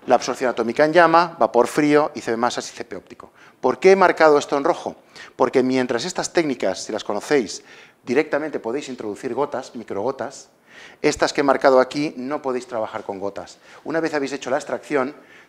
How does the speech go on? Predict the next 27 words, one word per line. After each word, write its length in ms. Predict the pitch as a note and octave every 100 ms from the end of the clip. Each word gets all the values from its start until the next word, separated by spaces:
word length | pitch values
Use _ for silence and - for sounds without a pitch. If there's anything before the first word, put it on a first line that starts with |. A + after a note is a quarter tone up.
| _
tendríais 360 | A#2 C3 D3+
que 100 | D3
hacer 160 | C3+ C#3+
una 140 | C#3+
retrodilución, 920 | C3+ D3 D3+ D3 C#3+ B2+ A2+ C3+ A#2
o 40 | E2+
sea, 140 | G#2
tendríais 300 | G#2+ G2+ C3
que 100 | C3+
diluirlo 500 | B2+ C3+ C3+ B2 C3+ - -
para 180 | - A2
poderlo 320 | A#2 A#2 B2
introducir 520 | B2+ B2+ A2+ G#2 B2 A2+
de, 200 | A#2+ A#2+
en 80 |
las 140 | G#2+ -
técnicas. 400 | E3+ B2 F#2+ F#2 - - _
Requieren 420 | - A#2 D3 D3
un 80 | C#3
mínimo 280 | C#3+ C#3 C3
de 60 |
volumen. 380 | A#2+ C3+ B2+ E2 - _ - _ -
Entonces, 280 | G2+ C3+
lo 80 | A2+
que 80 | A2
habéis 180 | A#2 C#3
ganado 500 | D3+ D3+ C#3 F#2